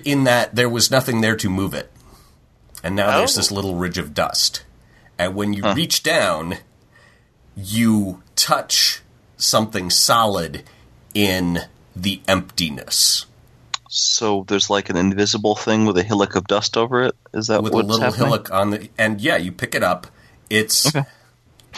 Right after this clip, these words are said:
Speaker 1: moderately heavy, like a light metal, like aluminum. It's
Speaker 3: Okay.
Speaker 1: about probably three inches by five inches by seven inches,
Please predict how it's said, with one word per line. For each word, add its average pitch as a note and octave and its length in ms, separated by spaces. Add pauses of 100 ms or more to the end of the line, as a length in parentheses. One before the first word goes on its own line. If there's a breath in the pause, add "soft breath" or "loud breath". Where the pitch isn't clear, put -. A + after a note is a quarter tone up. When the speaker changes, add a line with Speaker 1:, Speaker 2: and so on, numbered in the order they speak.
Speaker 1:
moderately E3 680
heavy, D2+ 480
like G2+ 500
a G2 80
light G#2 300
metal, A2+ 360
like F2+ 200
aluminum. C#3 640 (680 loud breath)
It's - 580
Speaker 3:
Okay. - 80 (240 soft breath)
Speaker 1:
about A2 580
probably G2+ 840 (360 soft breath)
three C3+ 460
inches C3+ 360
by A#2 180
five A2 340
inches A#2 320
by F#2+ 160
seven A2+ 340
inches, D#3 640